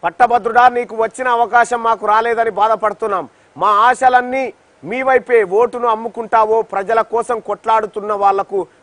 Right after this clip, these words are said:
వెన్నంటి ఉంటావో నీ ఇష్టం అంటూ రాజు పెద్దపల్లి నుంచి ఆజ్ కీ బాత్ రాసిండు. వాస్తవానికి సర్వేలన్నీ, తొమ్మిది సర్వేలు చేయించుకున్నాడు కేసీఆర్. తొమ్మిది సర్వేల్లో తీన్మార్ మల్లన్న మొదటి ప్రాధాన్యత ఓటుతోనే గెలవబోతుండని తెలిసిన తర్వాత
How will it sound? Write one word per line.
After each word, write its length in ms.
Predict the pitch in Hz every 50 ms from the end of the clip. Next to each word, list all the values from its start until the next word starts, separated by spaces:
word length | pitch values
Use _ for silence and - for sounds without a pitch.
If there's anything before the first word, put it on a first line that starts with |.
| _ 127
వెన్నంటి 380 | 160 185 208 226 220 180 226
ఉంటావో 460 | 196 196 190 - 214 196 190 190 190
నీ 140 | 180 175 175 175
ఇష్టం 340 | 160 151 - - 202 190
అంటూ 220 | 180 165 - 185 170
రాజు 280 | 147 156 175 180 185
పెద్దపల్లి 480 | 175 - 165 156 175 175 - 170 165 160
నుంచి 220 | 160 151 - 160 147 131 - - 127
ఆజ్ 160 | 151 156 139
కీ 120 | - 170
బాత్ 260 | 156 139 147 143 - 143
రాసిండు. 420 | 131 135 - - 135 143 165 165 - _ _ _ _ _ _ 135
వాస్తవానికి 640 | 165 196 190 - 214 208 202 202 202 202 190 202
సర్వేలన్నీ, 760 | - - - 180 196 202 208 220 214 196 202 226 226 214 151 - _ _ _ _ _ _ _ _ -
తొమ్మిది 420 | 175 208 226 233 247 247 233 233 -
సర్వేలు 460 | - 220 214 233 226 240 254 240 226
చేయించుకున్నాడు 560 | 220 226 226 226 208 - - 226 220 220 202
కేసీఆర్. 440 | - 214 202 208 - 220 220 220 214 - -
తొమ్మిది 380 | 208 240 262 285 302 302 285
సర్వేల్లో 520 | - 277 262 269 254 254 262 254 254 254 240
తీన్మార్ 500 | 247 - 226 226 226 226 226 226 214 208
మల్లన్న 480 | 202 208 202 208 202 220 247 269 262 - _ _ _ _ -
మొదటి 360 | 143 185 220 202 277 240 285
ప్రాధాన్యత 540 | - - 262 262 254 247 262 254 254 254 262
ఓటుతోనే 460 | 247 233 240 226 - - 233 233 226
గెలవబోతుండని 640 | 196 208 208 214 208 185 208 196 - 190 196 196 180
తెలిసిన 420 | - 185 196 220 208 - 240 233
తర్వాత 580 | 214 - 202 196 202 214 220 220 - 285 277